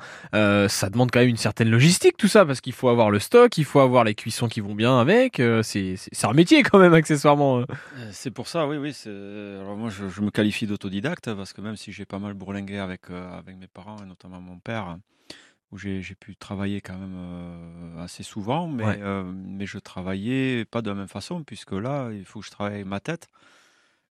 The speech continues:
Speaker 2: et mes mains. Alors qu'avec mon père, je travaillais uniquement <laughs> avec mes mains. <laughs> Je disais, « Oui, chef, je fais », puis voilà.
Speaker 1: Et puis ça, et ça roule, ouais.
Speaker 2: <laughs> Donc voilà, bon, ben avec Elsa, on,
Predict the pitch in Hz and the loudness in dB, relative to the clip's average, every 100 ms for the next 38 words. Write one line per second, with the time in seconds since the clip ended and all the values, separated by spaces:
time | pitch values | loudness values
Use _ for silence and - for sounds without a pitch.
0 | _ 120 120 120 113 107 87 _ _ _ | _ 0 2 2 0 -2 -6 _ _ _
1 | 110 107 104 110 110 110 139 143 123 - | -6 -4 0 0 0 -2 -2 -2 -2 -10
2 | - 110 110 110 113 - 139 131 104 151 | -6 -2 -2 -4 -8 -12 -4 0 4 4
3 | 127 - 151 131 147 131 - 160 175 165 | 4 2 2 6 6 4 2 0 0 2
4 | 165 147 165 - - - - - - - | 0 0 -2 -2 -4 -6 -6 -14 -20 -20
5 | 117 120 127 180 - 180 190 - 135 - | -6 -4 0 0 4 4 4 0 -4 2
6 | 165 165 139 147 151 147 160 156 151 139 | 4 4 2 2 4 4 2 2 2 2
7 | 147 151 147 143 113 113 127 117 - - | 4 4 6 4 4 0 0 -2 -6 -8
8 | - - _ - 127 131 123 131 151 120 | -12 -20 _ 0 2 4 4 4 4 2
9 | 117 113 110 113 - 113 104 127 135 123 | -2 -2 -2 -4 -4 -8 -2 2 4 4
10 | 110 107 104 107 104 101 104 | 4 2 0 0 0 -2 -4